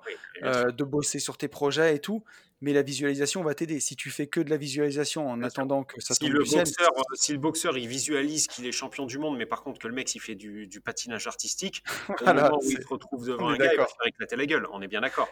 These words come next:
Speaker 2: C'est
Speaker 1: La
Speaker 2: ça.
Speaker 1: visualisation ne, ne fonctionnera pas que. Mais par contre, ça fait partie intégrante d'un, d'un
Speaker 2: Mm.
Speaker 1: bon, euh, euh, d'une bonne stratégie et, et d'un bon mindset. Ça, c'est une évidence. C'est, euh,
Speaker 2: Ouais, c'est
Speaker 1: c'est,
Speaker 2: certain.
Speaker 1: c'est sûr.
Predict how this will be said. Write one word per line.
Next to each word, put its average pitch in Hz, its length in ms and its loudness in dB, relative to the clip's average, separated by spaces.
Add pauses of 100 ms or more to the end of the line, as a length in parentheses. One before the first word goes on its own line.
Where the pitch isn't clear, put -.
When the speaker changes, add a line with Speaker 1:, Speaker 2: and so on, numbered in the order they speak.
(200)
Speaker 2:
C'est 131 180 -10
Speaker 1:
La 113 60 0
Speaker 2:
ça. 135 80 2
Speaker 1:
visualisation 117 720 -2
ne, 110 180 -4
ne 104 140 -8
fonctionnera 110 480 -8
pas 131 100 -2
que. 165 300 0 (320)
Mais 117 100 -4
par - 220 0
contre, 196 300 0 (260)
ça - 260 2
fait 165 440 0 (240)
partie - 440 -4
intégrante 143 800 -4
d'un, 113 500 -2
d'un 113 240 -2
Speaker 2:
Mm. 113 60 -8
Speaker 1:
bon, 143 180 -4
euh, 113 600 -8
euh, 110 140 -4
d'une 113 220 -8
bonne 147 200 2
stratégie 135 640 -2
et, 120 480 -4
et - 40 -6
d'un 117 200 -4
bon 131 180 -6
mindset. 165 320 -4
Ça, - 160 -8
c'est - 160 -6
une 104 240 -10
évidence. 135 560 -6 (140)
C'est, 104 320 -10
euh, 104 160 -12
Speaker 2:
Ouais, 117 180 -2
c'est - 140 -12
Speaker 1:
c'est, - 80 -8
Speaker 2:
certain. - 280 -14
Speaker 1:
c'est - 140 -20
sûr. - 180 -18